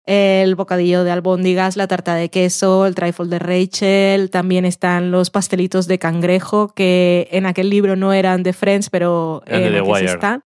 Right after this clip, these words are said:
Speaker 1: Pero lo que hemos hecho en esta, en este libro es, son los mismos platos, pero las recetas son diferentes.
Speaker 2: Sí.
Speaker 1: Y la verdad es que están bastante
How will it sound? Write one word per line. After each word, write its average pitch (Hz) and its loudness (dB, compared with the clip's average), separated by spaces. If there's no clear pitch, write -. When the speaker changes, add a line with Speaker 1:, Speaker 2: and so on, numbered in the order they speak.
Speaker 1:
Pero 247 2
lo 240 0
que 226 -2
hemos 214 0
hecho 233 2
en 226 0
esta, 196 0
en 202 -2
este 202 -2
libro 226 0
es, 190 0
son 190 -4
los 175 -2
mismos 190 0
platos, 214 0
pero 214 0
las 202 2
recetas 175 -6
son 170 -2
diferentes. 175 -2
Speaker 2:
Sí. 107 0
Speaker 1:
Y 208 -2
la 202 2
verdad 180 2
es - -8
que 196 -2
están 190 -2
bastante 185 0